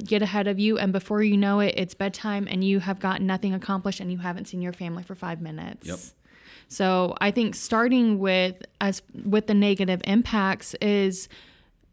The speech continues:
Speaker 1: the first thing to suffer fast and suffer more than anything and have the most impact is your family, because we are in the mindset of they get put on the back burner first 'cause of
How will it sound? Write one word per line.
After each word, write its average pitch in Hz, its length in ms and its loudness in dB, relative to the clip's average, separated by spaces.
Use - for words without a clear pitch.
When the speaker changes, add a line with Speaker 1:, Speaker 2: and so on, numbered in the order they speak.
Speaker 1:
the 208 140 2
first 247 420 2
thing 226 320 6
to 190 540 2
suffer 196 880 2
fast 226 640 0
and 202 180 6
suffer 190 720 0
more 202 220 2
than 190 180 0
anything 214 400 4
and 208 80 4
have 190 180 -2
the 190 60 0
most 190 240 0
impact 269 460 -2
is 208 200 4
your 185 120 2
family, 170 380 -2
because 175 640 -6
we 190 360 -2
are 180 160 -2
in 185 120 0
the 185 80 0
mindset 180 640 -2
of 175 400 -2
they 185 200 -2
get 185 180 -8
put 196 160 -2
on 185 100 -4
the 185 80 -6
back 180 220 -10
burner 180 240 -6
first 175 320 -8
'cause 180 240 -8
of 180 180 -8